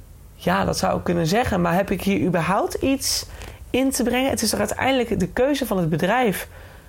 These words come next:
of ze met mij gaan werken, ja of nee? En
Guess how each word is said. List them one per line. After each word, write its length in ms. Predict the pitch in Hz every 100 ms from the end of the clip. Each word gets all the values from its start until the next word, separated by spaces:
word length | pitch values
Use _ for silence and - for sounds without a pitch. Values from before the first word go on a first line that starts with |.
| - - -
of 240 | - 208 214
ze 140 | -
met 100 | 185
mij 180 | 160 175
gaan 160 | 170 170
werken, 300 | 262 508 202
ja 160 | 170 -
of 120 | -
nee? 320 | 165 151 160 - - - - - - - - - - - - - -
En 220 | 226 233